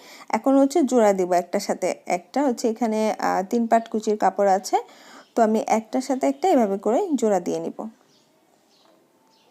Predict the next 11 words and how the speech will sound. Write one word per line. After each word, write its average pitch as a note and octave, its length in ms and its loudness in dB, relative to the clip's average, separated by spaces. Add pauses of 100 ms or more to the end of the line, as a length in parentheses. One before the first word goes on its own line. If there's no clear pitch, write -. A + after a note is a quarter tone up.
(2000)
তো A#3 100 4
এখানে, B3+ 480 2 (120)
আহ, G3+ 220 0
ভালো G#3 260 0
করে B3 200 2
জোড়া B3 220 4
দিয়ে, C4+ 260 4
মানে A3+ 200 2
পুরা, C4 480 4
আহ, - 380 -2
হচ্ছে A3 400 0